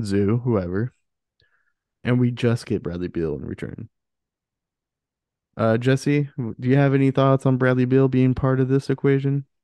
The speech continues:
If, if it could happen? Like, I'm not saying there's no, the Clippers are somewhat tied.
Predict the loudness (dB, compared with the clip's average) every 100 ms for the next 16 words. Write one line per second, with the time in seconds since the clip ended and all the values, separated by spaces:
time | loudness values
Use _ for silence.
0 | _ -4 0 0 0 0 0 0 0 -2
1 | -2 0 0 2 2 2 0 0 -2 _
2 | -20 _ _ 0 2 4 6 4 0 -10
3 | _ _ -2 -2 0 2 2 4 0 -2
4 | -2 0 2 2 0 -2 -2 0 0 -2
5 | -4